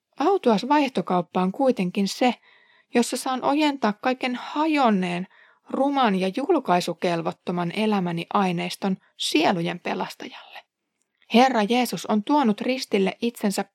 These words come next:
puhtaana uhrina, ja hän on Jumalalle mieluinen.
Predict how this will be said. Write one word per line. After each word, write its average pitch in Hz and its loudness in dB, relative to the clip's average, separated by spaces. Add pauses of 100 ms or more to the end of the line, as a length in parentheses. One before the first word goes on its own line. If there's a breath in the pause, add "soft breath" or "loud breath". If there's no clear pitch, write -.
puhtaana 196 -2 (380 soft breath)
uhrina, 254 -6 (840)
ja 220 -2
hän 277 -2
on 185 -4
Jumalalle 180 -2
mieluinen. 185 -8